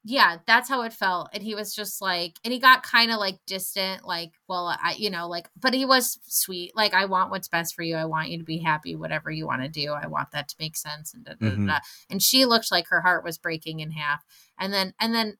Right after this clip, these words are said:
Speaker 1: she comes back from the rose ceremony and everyone's like, "Yay, you made the right choice." And it's like,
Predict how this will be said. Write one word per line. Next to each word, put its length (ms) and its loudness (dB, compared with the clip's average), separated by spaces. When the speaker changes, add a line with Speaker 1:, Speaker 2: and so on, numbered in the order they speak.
Speaker 1:
she 200 -2
comes 300 0
back 340 2
from 140 -6
the 80 -6
rose 240 -2
ceremony 340 -4
and 100 -6
everyone's 400 -6
like, 200 0
"Yay, 440 6
you 120 0
made 220 0
the 80 2
right 240 6
choice." 480 4
And 160 -6
it's 180 -8
like, 280 -2